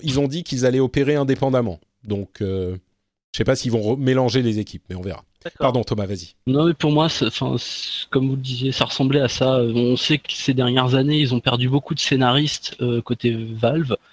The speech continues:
Speaker 3: En
Speaker 1: Hmm.
Speaker 3: même temps, qu'est-ce, je me demande bien ce qu'ils pouvaient faire, euh, aussi ces dernières années, ces gens-là, vu que, bah, y a rien qui sort. Donc, euh, le scénariste d'Half-Life, euh, Left four Dead, Portal, tout ça, ils sont partis.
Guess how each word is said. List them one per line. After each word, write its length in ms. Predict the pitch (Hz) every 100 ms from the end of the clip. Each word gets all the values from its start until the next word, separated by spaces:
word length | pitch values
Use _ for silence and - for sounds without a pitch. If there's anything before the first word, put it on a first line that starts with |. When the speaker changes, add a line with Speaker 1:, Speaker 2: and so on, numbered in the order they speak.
| _ _
Speaker 3:
En 60 | 123
Speaker 1:
Hmm. 80 | 120
Speaker 3:
même 180 | 127 90
temps, 280 | 147 143 135
qu'est-ce, 260 | - 123 - -
je 140 | 120
me 80 | 131
demande 240 | 135 139
bien 160 | 160 160
ce 80 | -
qu'ils 140 | 135
pouvaient 260 | - 135 131
faire, 360 | - 139 110
euh, 140 | 117 120
aussi 200 | 113 131
ces 160 | - 123
dernières 320 | 117 117 113
années, 220 | 120 131
ces 160 | - 117
gens-là, 340 | 113 120 160 - _ _ _ _ _ -
vu 140 | 123
que, 60 | - _
bah, 180 | 113 107
y 100 | 107
a 20 | 104
rien 180 | 120
qui 160 | 117 -
sort. 360 | - 185 139 120
Donc, 240 | 120 -
euh, 440 | 117 117 113 113
le 100 | 110 113
scénariste 400 | - 120 123 117
d'Half-Life, 640 | 110 - 139 139 139 -
euh, 440 | 147 139 131 120 120 - - - - -
Left 180 | 127 -
four 220 | 120 120
Dead, 220 | 127 131
Portal, 320 | - - 131
tout 60 | 127
ça, 120 | -
ils 60 | 131
sont 140 | -
partis. 460 | 117 110 - - -